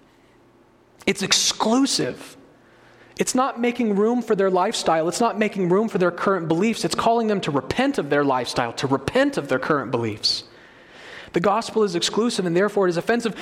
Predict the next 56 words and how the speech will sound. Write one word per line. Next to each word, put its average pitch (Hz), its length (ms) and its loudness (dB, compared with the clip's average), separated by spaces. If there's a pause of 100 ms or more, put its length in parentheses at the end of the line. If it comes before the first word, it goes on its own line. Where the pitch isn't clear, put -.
(140)
And 226 200 0
Paul 285 340 2
actually 233 420 -2
leverages 196 640 0
this 214 160 -2
point 220 380 -2
in 190 120 0
verse 180 240 0
ten. 123 320 -4 (1300)
Uh, 208 120 6
verse 269 260 2
ten 269 240 2
can 208 240 -2
really 233 240 2
seem 226 240 0
kind 196 240 0
of 156 80 -2
awkward 190 420 0
in 160 80 -2
the 151 80 0
narrative. 139 640 -2 (880)
Right? 170 160 2
It 196 120 4
almost 262 240 -2
seems 233 160 0
like 190 100 0
it 180 80 -2
doesn't 175 300 -2
belong. 151 420 2
What 185 80 4
does 247 140 -2
he 240 40 0
say 208 200 0
in 190 80 -4
verse 175 200 0
ten? 139 400 -2
And 165 240 -2
why 185 140 4
does 202 140 -4
he 185 80 0
say 160 160 0
it? 143 80 -4
He 208 100 0
says, 202 340 -2 (680)
"For 233 180 4
am 226 100 2
I 220 120 2
now 233 280 0
seeking 277 460 -2
the 214 80 2
approval 208 460 0
of 185 100 -6
man 175 320 0
or 165 160 2
of 160 100 -6
God? 139 440 -2